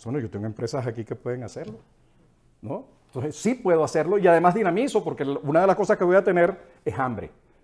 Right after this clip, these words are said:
En Venezuela la gente está comiendo dos veces y menos al día, un porcentaje elevado. Entonces, eso no se resuelve enviando, que sí, que es bueno que hacerlo, que es bueno que envíen el arrocito y el,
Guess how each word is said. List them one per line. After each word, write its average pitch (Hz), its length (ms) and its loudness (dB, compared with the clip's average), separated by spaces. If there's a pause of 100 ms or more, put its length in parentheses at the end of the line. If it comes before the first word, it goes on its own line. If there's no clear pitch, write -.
En 131 120 -6
Venezuela 160 480 0
la 151 120 -2
gente 131 280 -4
está 135 180 -6
comiendo 143 540 -4 (540)
dos 151 280 4
veces 160 460 0
y 131 100 -8
menos 127 340 -8
al 107 140 -8
día, 98 260 -8 (600)
un 135 180 -8
porcentaje 117 600 -6
elevado. 104 500 -4 (440)
Entonces, 113 440 -6
eso 160 160 -2
no 185 60 2
se 180 100 0
resuelve 180 560 2 (480)
enviando, 156 460 4 (420)
que 127 160 -14
sí, 190 180 4
que 143 120 4
es 127 60 2
bueno 185 200 8
que 190 80 0
hacerlo, 170 380 6 (340)
que 123 180 6
es 123 60 2
bueno 196 320 8
que 214 80 4
envíen 190 420 6
el 196 140 4
arrocito 190 600 4
y 185 100 8
el, 175 280 6